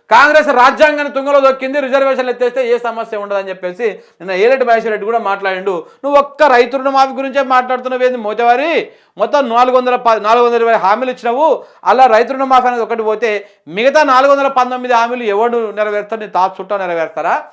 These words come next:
అని చెప్పేసి దాంట్లో కూడా నువ్వు చెయ్యాలి, అవి అమలు చేస్తే నేను రాజీనామా చేస్తా అని చెప్పేసి ఏలేటి మహేశ్వర్ రెడ్డి కూడా అంటారు. వీళ్ళందరూ ఎందుకు ఇంత ధైర్యంగా చెప్తా ఉన్నారు అంటే, "ఆ, ఎట్లా అమలు చేయలేడు, ఆయనతో కాని పని అది." ఆరు గ్యారెంటీల అమలుకే వీళ్ళకు ఒక రెండు, రెండు సంవత్సరాల రాష్ట్ర బడ్జెట్ కావాలంటే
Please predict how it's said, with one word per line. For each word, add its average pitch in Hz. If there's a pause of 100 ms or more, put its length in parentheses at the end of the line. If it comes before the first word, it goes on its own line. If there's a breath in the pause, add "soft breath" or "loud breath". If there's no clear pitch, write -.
(140 soft breath)
అని 185
చెప్పేసి 196
దాంట్లో 190
కూడా 185 (280 loud breath)
నువ్వు 170
చెయ్యాలి, 214
అవి 208
అమలు 254
చేస్తే 262
నేను 233
రాజీనామా 208
చేస్తా 180
అని 170
చెప్పేసి 185
ఏలేటి 165
మహేశ్వర్ 143
రెడ్డి 135
కూడా 220 (340 soft breath)
అంటారు. 156
వీళ్ళందరూ 175
ఎందుకు 202
ఇంత 220
ధైర్యంగా 196
చెప్తా 175
ఉన్నారు 160
అంటే, 196
"ఆ, 165
ఎట్లా 175
అమలు 165
చేయలేడు, 120
ఆయనతో 156
కాని 185
పని 180
అది." 110 (600)
ఆరు 247
గ్యారెంటీల 262
అమలుకే 240
వీళ్ళకు 269 (300 soft breath)
ఒక 190
రెండు, 233
రెండు 240
సంవత్సరాల 233 (140)
రాష్ట్ర 214
బడ్జెట్ 214
కావాలంటే 185